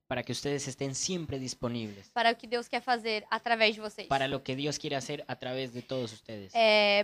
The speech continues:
Speaker 2: porque se quem sabe,
Speaker 1: Porque ustedes no saben,
Speaker 2: é, se não fosse essa mulher
Speaker 1: si no hubiera sido esa mujer,
Speaker 2: estar disponível
Speaker 1: es-, si esa mujer no hubiera estado disponible
Speaker 2: pra fazer um simples telefonema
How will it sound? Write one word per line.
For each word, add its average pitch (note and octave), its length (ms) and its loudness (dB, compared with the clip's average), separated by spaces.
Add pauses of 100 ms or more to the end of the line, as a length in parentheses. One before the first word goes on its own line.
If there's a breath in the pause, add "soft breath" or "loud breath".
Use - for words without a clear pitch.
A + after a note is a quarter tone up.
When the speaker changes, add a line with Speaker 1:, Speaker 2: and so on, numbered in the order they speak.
Speaker 2:
porque B3 240 -4
se B3+ 140 -12
quem C4 200 -6
sabe, A#3 420 4 (560)
Speaker 1:
Porque B2 200 -2
ustedes D#3 320 -2
no D3 100 -4
saben, C3+ 400 -4 (760)
Speaker 2:
é, G#3 360 0
se - 140 -14
não B3+ 120 -2
fosse C4+ 260 -2
essa C4+ 160 0
mulher B3 440 4 (420)
Speaker 1:
si - 480 -6
no D#3 220 -2
hubiera D3+ 240 -2
sido D3+ 220 -6
esa C#3 140 -8
mujer, C#3 360 -6
Speaker 2:
estar A3+ 260 4
disponível C4 640 2 (140)
Speaker 1:
es-, - 220 -10 (240)
si D3+ 180 -4
esa D#3+ 140 0
mujer D3+ 220 -4
no D#3 60 -6
hubiera D3 140 -2
estado D#3 260 -4
disponible C#3 440 -6
Speaker 2:
pra A#3 160 8
fazer B3+ 320 2
um C4+ 80 -4
simples E4+ 400 -2
telefonema C#4 720 -2